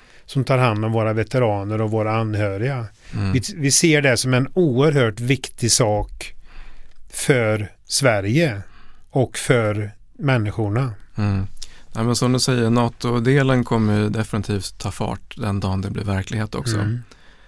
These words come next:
Speaker 2: För att det, det så har vi ju, även om vi inte har så mycket folk, eh, utskickat just nu från Sverige, några stycken har vi såklart. Men den, eh, skulle kunna bedömt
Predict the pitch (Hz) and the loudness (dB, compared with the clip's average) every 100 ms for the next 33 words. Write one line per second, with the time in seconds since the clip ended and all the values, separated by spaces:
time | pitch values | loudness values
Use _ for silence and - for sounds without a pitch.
0 | - - - - - - - - 120 110 | -20 -18 -18 -18 -10 -10 -8 -6 -2 0
1 | 107 101 98 98 101 101 120 120 120 117 | 2 2 0 0 -2 0 2 2 2 4
2 | 113 107 107 101 - - - 113 110 135 | 4 4 2 -2 -10 -20 -6 -2 2 2
3 | 135 113 107 110 104 101 110 101 - - | 2 2 0 0 -2 -2 -4 -6 -10 -18
4 | - - - - 113 113 123 127 - 156 | -18 -20 -20 -10 -8 -6 -4 -4 -2 0
5 | - 110 - - 147 110 104 - 87 98 | 0 -4 -2 -2 0 -2 -4 -6 -6 -6
6 | 107 104 - - 98 95 - - 135 - | -6 -6 -6 -6 -8 -6 -8 -10 -12 -12
7 | - - - - - - - - - - | -16 -18 -18 -18 -18 -20 -20 -20 -20 -6
8 | 123 117 117 113 101 127 131 131 123 117 | 2 4 4 2 0 2 4 6 6 6
9 | 113 113 104 - 85 - 127 151 147 123 | 4 2 -2 -4 -2 0 2 2 2 2
10 | 110 107 104 98 95 - | 2 0 2 0 -2 -8